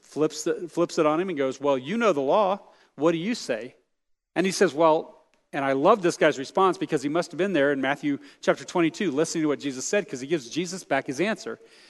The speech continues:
He says, "Well, uh, to love the Lord your God with all your soul, with all your heart, with all your," and he adds strength, "all your strength and all your mind,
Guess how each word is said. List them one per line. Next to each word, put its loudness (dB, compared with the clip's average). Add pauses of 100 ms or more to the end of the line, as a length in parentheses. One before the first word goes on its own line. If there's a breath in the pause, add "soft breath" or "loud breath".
(260 soft breath)
He 4
says, 0
"Well, 2
uh, -2 (440)
to -6
love -2
the -4
Lord -2
your -6
God 0
with -12
all -2
your -4
soul, -4
with -12
all -2
your -4
heart, -2
with -10
all 0
your," -2 (280)
and -6
he 4
adds 2
strength, 0
"all 0
your 0
strength -2
and -6
all 0
your -2
mind, -2